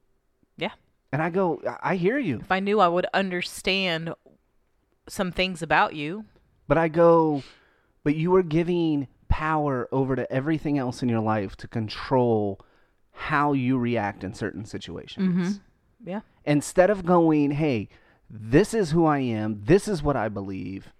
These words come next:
Speaker 2: Because I believe, because I believe Jesus is exactly who he claimed to be,
Speaker 1: Mm-hmm.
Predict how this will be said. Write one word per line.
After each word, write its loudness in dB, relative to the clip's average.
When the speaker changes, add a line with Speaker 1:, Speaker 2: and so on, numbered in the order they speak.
Speaker 2:
Because 2
I 2
believe, -2
because 0
I 4
believe 2
Jesus -4
is -8
exactly 0
who 2
he 2
claimed -2
to -6
be, -4
Speaker 1:
Mm-hmm. -8